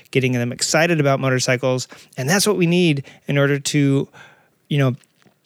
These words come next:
um, make this lifestyle part of the next generation. So visit mimi moto dot com. If you head over to our blog, we've had a link over there forever. And with the holiday season coming up, we, they do have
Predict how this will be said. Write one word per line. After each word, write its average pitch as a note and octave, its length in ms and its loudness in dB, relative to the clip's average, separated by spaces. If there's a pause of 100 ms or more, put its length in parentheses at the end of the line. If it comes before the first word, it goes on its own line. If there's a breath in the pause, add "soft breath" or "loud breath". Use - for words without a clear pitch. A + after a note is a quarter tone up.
(340)
um, C3 340 0 (200)
make D#3+ 260 0
this - 240 -2
lifestyle C#3 840 0
part C#3+ 240 0
of C3 80 -2
the B2+ 80 -2
next B2+ 560 0
generation. A#2 640 0
So B2 120 -2
visit C#3+ 380 -4
mimi G#3+ 260 0
moto G3+ 280 2
dot F3 240 -2
com. E3 440 0 (340 loud breath)
If C3+ 120 -2
you D3+ 80 2
head F#3+ 120 2
over G#3 120 0
to F3+ 140 -2
our D#3 100 2
blog, C#3 320 0
we've D3 140 -2
had C#3 100 0
a B2 80 -2
link D3+ 260 -2
over D3+ 120 2
there C#3 160 2
forever. C#3+ 580 0 (320 loud breath)
And C#3+ 360 0
with F3+ 200 -2
the G3+ 80 0
holiday E3+ 380 2
season D#3 340 -2
coming C#3+ 240 0
up, F#3 320 0 (100)
we, C#3+ 200 -2
they C3+ 160 0
do D3+ 160 0
have D3 500 0